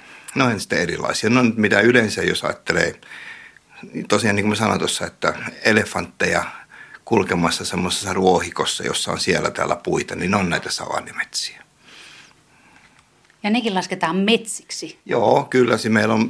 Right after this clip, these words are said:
Speaker 1: on monenlaisia. No se on, metsämääritelmä on niin vä-, älyttömän vaikea, tai meillä on niin monta erilaista määritelmää maailmassa, mutta jotkut niitä kutsuu metsiksi ja jotkut niitä kutsuu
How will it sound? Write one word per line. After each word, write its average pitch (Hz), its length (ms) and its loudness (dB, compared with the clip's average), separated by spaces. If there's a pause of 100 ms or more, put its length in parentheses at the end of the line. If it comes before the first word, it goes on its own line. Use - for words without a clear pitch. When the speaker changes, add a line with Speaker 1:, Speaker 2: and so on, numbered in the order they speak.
Speaker 1:
on 113 280 4
monenlaisia. 104 600 4
No 110 100 -4
se 143 120 -2
on, - 200 -2
metsämääritelmä 98 840 0
on 90 180 -4
niin 90 200 -4
vä-, 101 320 4
älyttömän 98 560 -2
vaikea, 87 560 -2 (440)
tai 92 240 -2
meillä 92 240 2
on 95 80 0
niin 95 180 0
monta 98 420 2
erilaista 87 360 -4
määritelmää 87 500 -2
maailmassa, 85 440 -2
mutta - 280 -4 (920)
jotkut 165 380 2
niitä 107 220 2
kutsuu 82 520 -4
metsiksi 143 500 0
ja 117 60 4
jotkut 120 220 -2
niitä 107 200 0
kutsuu 98 540 -2